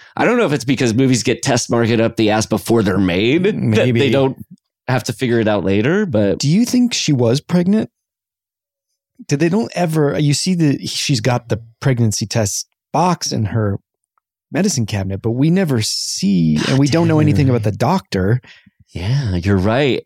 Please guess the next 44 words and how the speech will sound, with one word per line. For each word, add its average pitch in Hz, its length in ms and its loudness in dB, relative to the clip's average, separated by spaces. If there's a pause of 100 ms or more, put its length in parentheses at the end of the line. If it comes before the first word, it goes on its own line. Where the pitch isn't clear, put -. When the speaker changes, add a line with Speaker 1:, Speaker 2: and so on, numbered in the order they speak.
Speaker 2:
I 123 60 2
mean, 151 160 4
I'm 143 80 4
assuming 180 540 2
she 117 240 -2
was, 95 540 -2
but 107 200 0 (520)
Speaker 1:
The 127 120 2
other 135 160 2
question 139 340 0
that 131 140 2
it 123 100 2
doesn't 113 300 2
answer 113 280 0
that 110 160 2
a 104 60 4
normal 104 400 2
movie 107 320 2
would, 95 180 2
and 107 160 0
thank 95 160 0
God 95 220 2
it 90 100 0
doesn't, 90 460 0
is 87 260 0 (120)
if 98 140 -2
this 101 180 0
is 98 80 -2
the 92 100 -2
first 98 320 -2
time 90 200 2
he's 85 140 0
done 80 280 -2
this. - 480 -6 (560)
Like, 196 180 0
Speaker 2:
Right. 104 300 -4
Speaker 1:
fooled 107 200 2
around. 87 640 0
Speaker 2:
Yeah, 113 380 0
but 135 140 0
also 185 340 0
the, 139 240 -2
like, 123 200 0
the, 120 300 0